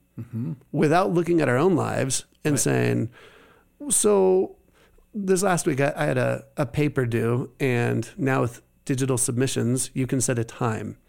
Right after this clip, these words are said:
Speaker 1: Right.
Speaker 2: So I set the time for the paper to be due, and it was fascinating to see in a class, I had four students not submit the paper on time. And, okay, so there's going to be repercussions
Speaker 1: Right.
Speaker 2: for that, right?
Speaker 1: Mm-hmm.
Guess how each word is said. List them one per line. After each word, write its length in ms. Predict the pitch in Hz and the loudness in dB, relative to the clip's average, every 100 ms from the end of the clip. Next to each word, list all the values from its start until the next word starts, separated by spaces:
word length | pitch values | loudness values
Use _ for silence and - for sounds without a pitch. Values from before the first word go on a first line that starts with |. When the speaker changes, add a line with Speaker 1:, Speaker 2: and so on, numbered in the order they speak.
| - | -10
Speaker 1:
Right. 180 | 123 - | -10 -8
Speaker 2:
So 140 | - | 0
I 60 | 135 | 0
set 220 | 131 165 | 0 0
the 80 | 143 | -2
time 560 | - - 143 113 120 135 - | -4 -2 0 2 0 -4 -6
for 140 | 143 | -4
the 80 | 120 | -2
paper 280 | 131 123 117 | -2 -2 -4
to 80 | |
be 120 | 110 110 | -4 -4
due, 300 | 110 110 127 - - - _ _ | -4 -6 -8 -16 -20 -20 _ _
and 460 | 147 135 131 127 - _ _ _ _ _ | 0 2 2 -2 -6 _ _ _ _ _
it 160 | - 160 | -4 0
was 200 | 151 131 | 0 0
fascinating 720 | - 160 156 - 123 110 113 | 0 0 2 0 0 0 0
to 80 | 113 | 0
see 360 | - 131 120 123 135 | -2 0 0 0 -2
in 80 | |
a 60 | 123 | -6
class, 600 | 120 143 131 113 120 - | -2 0 2 2 0 -2
I 140 | 151 | -2
had 340 | 113 113 117 120 | -2 -2 -4 -8
four 220 | - 143 131 | -4 -2 -2
students 520 | - 123 120 117 - - _ _ - | 0 0 0 -2 -6 -14 _ _ -6
not 280 | 135 139 - | -2 0 -2
submit 240 | - 131 | -2 -2
the 80 | 120 | -2
paper 260 | 113 110 113 | -4 -2 0
on 140 | 107 | 0
time. 380 | 104 104 101 - _ _ _ _ _ - | -2 -4 -4 -10 _ _ _ _ _ -2
And, 460 | 123 110 107 104 - _ - _ _ _ - | 0 0 -2 -6 -12 _ -20 _ _ _ -4
okay, 240 | 135 135 | -2 0
so 140 | 147 139 | 0 0
there's 160 | 123 | -2
going 160 | 120 127 | 0 -2
to 60 | 113 | 0
be 200 | 113 113 - | -2 -4 -10
repercussions 600 | 139 123 123 120 113 - | -6 -6 -4 -4 -4 -2
Speaker 1:
Right. 80 | 123 | -4
Speaker 2:
for 60 | 113 | -4
that, 140 | 104 | -4
right? 200 | 110 113 | -2 -2
Speaker 1:
Mm-hmm. 100 | 113 | -2